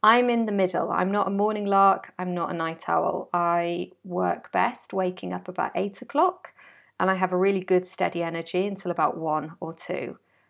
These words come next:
unless I have coffee, which we'll get to in a moment. So if you know that your energy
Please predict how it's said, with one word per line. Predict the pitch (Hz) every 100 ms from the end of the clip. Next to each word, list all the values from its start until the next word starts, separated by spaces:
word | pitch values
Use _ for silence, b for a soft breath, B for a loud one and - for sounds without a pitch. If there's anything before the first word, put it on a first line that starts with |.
| _ -
unless | 294 302 196 185 202 -
I | 180 180
have | 220 226
coffee, | 262 - - - _
which | 175 -
we'll | 160
get | 165 -
to | - -
in | 156
a |
moment. | 160 160 151 - - B B B B _
So | - 220 220 208 - _ _ _ _ 214 -
if | 254 262
you | 302 311
know | 277 254 180 180
that | 185
your | 175 190
energy | 190 202 196 - 175 165 160